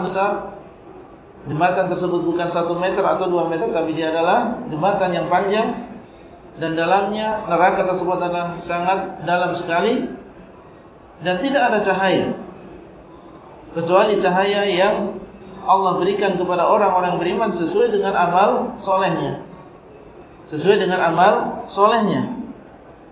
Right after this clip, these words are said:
Apabila dia di dunia adalah memiliki iman yang besar dan amal soleh yang banyak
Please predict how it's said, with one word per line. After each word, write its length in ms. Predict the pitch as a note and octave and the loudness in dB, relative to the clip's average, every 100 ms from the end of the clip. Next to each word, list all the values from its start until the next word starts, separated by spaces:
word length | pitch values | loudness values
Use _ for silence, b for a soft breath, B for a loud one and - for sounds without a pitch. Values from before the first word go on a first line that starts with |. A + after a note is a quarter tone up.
| - | -8
Apabila 560 | - E3 F3+ A#3+ A3+ F3+ | 0 2 2 2 2 2
dia 520 | F3+ F#3 F#3+ F#3 - E3 | 0 -2 -2 -6 -10 -4
di 160 | F3 | 0
dunia 400 | F3 G3 F#3+ E3 | 0 2 2 2
adalah 240 | E3 E3 E3 | 0 0 -2
memiliki 560 | E3 F3 F3+ E3+ E3+ | -4 -4 -2 -2 -2
iman 240 | F#3+ F3+ E3+ | -2 -2 -4
yang 160 | D#3 | -4
besar 480 | C#3+ E3+ E3+ D#3+ D3 | -4 0 2 2 0
dan 80 | D3+ | -2
amal 320 | C#3+ F3 E3+ | 0 2 0
soleh 320 | D#3+ D#3+ D#3+ | 0 -2 -2
yang 160 | D3+ D#3 | -4 0
banyak 560 | F#3+ A#3 B3 - - | 2 2 -2 -4 -12